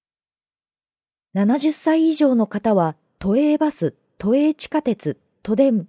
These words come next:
都内民営バスが利用できる東京都シルバーパスを購入できます。七十歳になる月の初日から申し込めます。有効期間、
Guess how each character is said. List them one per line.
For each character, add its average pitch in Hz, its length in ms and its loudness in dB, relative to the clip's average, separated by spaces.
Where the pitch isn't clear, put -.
都 285 140 -4
内 269 240 0
民 254 300 0
営 311 180 2
バ 302 140 -2
ス 277 100 -4
が 226 160 0
利 202 140 0
用 233 180 4
で 226 100 2
き 233 160 -4
る 175 200 -2
東 240 240 0
京 302 220 0
都 170 160 0
シ - 180 -4
ル 285 140 2
バ 311 160 4
ー 302 40 -4
パ 302 160 -2
ス 196 260 -4
を 202 80 -4
購 220 240 -6
入 240 240 0
で 190 120 -2
き 190 120 -6
ま 160 120 -4
す。 - 140 -20
七 202 260 0
十 302 160 -2
歳 277 260 -4
に 240 160 0
な 233 100 0
る 214 120 0
月 - 260 -6
の 190 120 0
初 202 180 -4
日 294 220 -4
か 277 120 -4
ら 262 80 -2
申 208 220 0
し - 100 -10
込 214 160 -4
め 190 140 0
ま 165 140 -4
す。 - 180 -18
有 220 200 2
効 320 300 2
期 - 160 -18
間、 180 300 -2